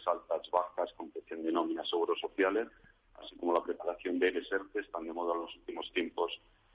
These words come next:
debido a los efectos de la pandemia, y por último, la planificación financiera a corto, medio y largo plazo, imprescindible al día, al día de hoy para tener cubiertas nuestras necesidades de ahorro y financiación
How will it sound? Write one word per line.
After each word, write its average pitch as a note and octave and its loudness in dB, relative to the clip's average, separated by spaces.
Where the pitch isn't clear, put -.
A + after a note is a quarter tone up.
debido E2+ 4
a E2 -2
los E2+ -4
efectos F2 -4
de F#2+ 2
la G#2 2
pandemia, G2+ 0
y G2+ 2
por F#2 0
último, G#2+ -2
la F2 4
planificación F2 -2
financiera F2+ 0
a - -4
corto, A2+ -4
medio G2+ -2
y F2+ 0
largo G2+ 0
plazo, A#2+ 0
imprescindible F#2+ 0
al F#2 0
día, F#2+ 0
al F#2+ -6
día G2 0
de G2 -2
hoy G#2 -2
para F2 -2
tener F#2 -6
cubiertas F#2+ -2
nuestras F2 -10
necesidades E2+ 0
de F2 2
ahorro F#2 0
y - -18
financiación G#2 -4